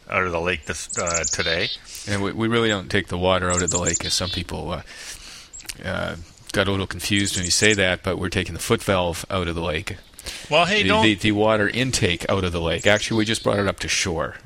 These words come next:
Speaker 1: don't blow the image, Bruce. We take, we, we got, I don't know, how many gallons does that lake hold?
Speaker 2: Uh, quite a few.
Speaker 1: We gotta get it all out of there, man.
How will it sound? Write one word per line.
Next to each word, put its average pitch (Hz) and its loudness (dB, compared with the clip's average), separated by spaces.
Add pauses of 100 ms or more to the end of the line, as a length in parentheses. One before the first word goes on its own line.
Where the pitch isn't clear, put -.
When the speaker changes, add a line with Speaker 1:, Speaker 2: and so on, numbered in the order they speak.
(140)
Speaker 1:
don't 220 4
blow 180 4
the 107 6
image, 175 0
Bruce. 107 0
We 160 -2
take, 156 0 (100)
we, 160 -8 (260)
we 170 2
got, 170 2
I 123 6
don't 156 2
know, 110 0
how 131 4
many 185 4
gallons 151 4
does 175 2
that 175 4
lake 185 0
hold? 185 0 (340)
Speaker 2:
Uh, 101 0
quite 107 2
a 104 2
few. 98 0 (260)
Speaker 1:
We 143 0
gotta 180 2
get 180 4
it 165 4
all 165 6
out 185 6
of 170 2
there, 90 6
man. 101 4